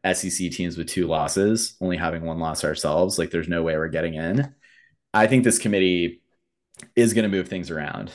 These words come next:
and you will see us jump a lot of these teams. You know, if they end up with two losses or three losses, I'm not worried about that. I'm not worried about us getting up into the, into the fourth seed.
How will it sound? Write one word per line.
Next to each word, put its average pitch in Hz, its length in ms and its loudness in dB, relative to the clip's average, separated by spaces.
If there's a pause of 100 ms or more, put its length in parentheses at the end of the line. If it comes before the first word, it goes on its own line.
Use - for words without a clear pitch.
(140)
and 101 80 0
you 90 80 2
will 95 180 6
see 98 180 4
us 85 120 2
jump 87 220 -4
a 76 60 -6
lot 76 180 0
of 76 80 -4
these 78 180 -4
teams. 82 600 -4
You 82 60 -4
know, 78 120 -2
if 78 120 -8
they 80 180 0
end 85 140 0
up 85 140 0
with 87 140 2
two 92 160 0
losses 80 400 0
or 78 280 -6 (100)
three 82 160 0
losses, 101 600 2 (520)
I'm 95 60 0
not 87 180 2
worried 80 200 2
about 73 220 -2
that. - 220 -4
I'm 78 80 -4
not 85 140 -2
worried 82 180 0
about 80 180 -2
us 76 160 -2
getting 82 200 -4
up 78 140 -6
into 82 140 -4
the, 71 100 -10 (280)
into 82 160 -2
the 76 80 -4
fourth 78 360 -4
seed. 104 500 0